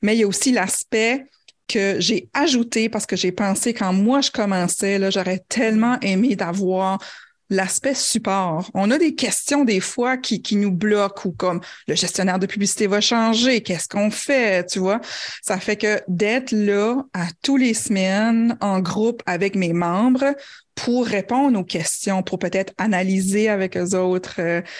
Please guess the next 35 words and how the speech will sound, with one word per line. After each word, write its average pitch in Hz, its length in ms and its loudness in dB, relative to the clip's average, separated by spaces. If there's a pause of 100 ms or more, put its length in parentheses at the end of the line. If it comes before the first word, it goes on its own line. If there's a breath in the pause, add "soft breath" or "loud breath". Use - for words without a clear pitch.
(240 loud breath)
euh, 170 100 0
leur 185 300 0
campagne, 190 760 0
pour, 185 420 -2
euh, 175 200 0 (320 loud breath)
leur 185 220 0
diriger 208 640 2
vers 196 360 0
peut-être 185 220 -2
quelque - 180 -6
chose 196 240 0
qu'ils 180 140 -6
ont 175 80 -4
pas 190 480 -2 (300 loud breath)
vraiment 190 360 0 (120)
pensé 202 720 2
pour 196 180 -2
les 185 240 0
aider 175 240 2
à 196 140 2
être 180 160 -2
rentables. 185 760 0 (480 loud breath)
Euh, 156 320 0
c'est, 202 520 0
c'est - 180 -4
pourquoi 208 400 -2
j'ai 185 200 0
comme 175 220 -4 (140)
créé 214 480 0
cette, 170 500 0 (220)
cette - 240 -2
membership-là, 180 1000 0
là. 110 260 -2
Ça - 200 -8
fait - 220 -6